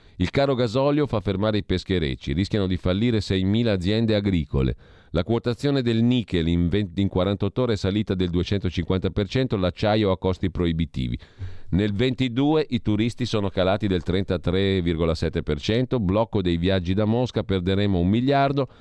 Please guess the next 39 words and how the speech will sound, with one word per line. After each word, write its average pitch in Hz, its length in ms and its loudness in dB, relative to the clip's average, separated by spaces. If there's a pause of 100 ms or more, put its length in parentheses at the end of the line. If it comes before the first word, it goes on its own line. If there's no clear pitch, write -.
(240)
gli 104 160 2
hotel 139 360 0
chiudono, 120 580 0
prezzo 117 440 -2
della 98 220 2
carta 104 400 0
aumentato 87 520 0
del 85 140 2
cento 104 340 -2
per 151 200 -2
cento, 76 400 -2
produttori 92 600 -2
costretti 78 500 -2
a 78 40 0
sorprendere 76 580 0
il 71 100 0
lavo-, 65 220 0
a 71 60 0
sospendere 76 560 -2
il 67 80 -2
lavoro. 57 320 -4 (580)
"Fate 156 540 0
presto", 127 640 0
invoca 78 540 0
Alessandro 78 560 0
Sallusti. 71 580 -2 (440)
Questa 95 260 0
prima 143 260 0
pagina 107 360 0
un 101 120 0
po' 117 140 -2
strana 143 680 0
è 107 140 -2
per 98 220 0
dire 98 360 2
a 82 60 2
chi 101 160 -2
ci 87 140 -2
governa 85 680 2